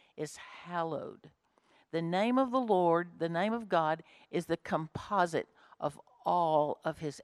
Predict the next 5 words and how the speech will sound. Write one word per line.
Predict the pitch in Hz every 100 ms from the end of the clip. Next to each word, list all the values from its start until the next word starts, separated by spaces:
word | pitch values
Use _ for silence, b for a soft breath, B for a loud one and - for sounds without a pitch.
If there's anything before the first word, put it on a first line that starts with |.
| -
attributes. | 147 - - - 57 - - - - _ _ _ b b b b
So | - - 175
when | 170 175
we | 180
say | 175 - 151